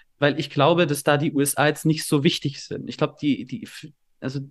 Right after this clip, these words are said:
viel, viel wichtiger, das Wichtigste überhaupt war die Rolle des Militärs. Und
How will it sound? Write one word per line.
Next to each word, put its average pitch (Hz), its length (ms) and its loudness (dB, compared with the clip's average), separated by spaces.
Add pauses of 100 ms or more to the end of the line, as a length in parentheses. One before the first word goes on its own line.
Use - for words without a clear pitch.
(380)
viel, 202 460 2
viel 175 260 -2
wichtiger, 175 300 2
das 147 160 -2
Wichtigste - 340 -4
überhaupt 147 460 0
war 139 80 0
die 143 80 4
Rolle 139 180 4
des 135 160 -4
Militärs. 131 600 -4 (420)
Und 139 380 4